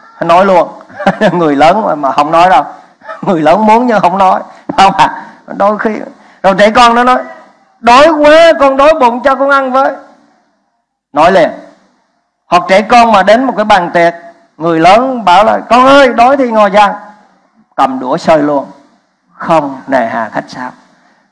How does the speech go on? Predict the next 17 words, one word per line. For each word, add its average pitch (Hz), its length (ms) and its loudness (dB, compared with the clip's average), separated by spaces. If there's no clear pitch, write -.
Còn 139 240 -2
tôi 165 160 2
nói 170 160 2
thiệt, 156 200 0
anh 151 160 0
em 156 260 0
mời 143 220 2
người 131 180 -6
lớn 156 280 0
đôi 165 160 0
khi 143 200 -6
gãy 131 260 -4
đũa 151 280 -4
chưa 156 240 -8
chắc 170 220 -4
thì 147 80 -8
ăn. 135 160 -2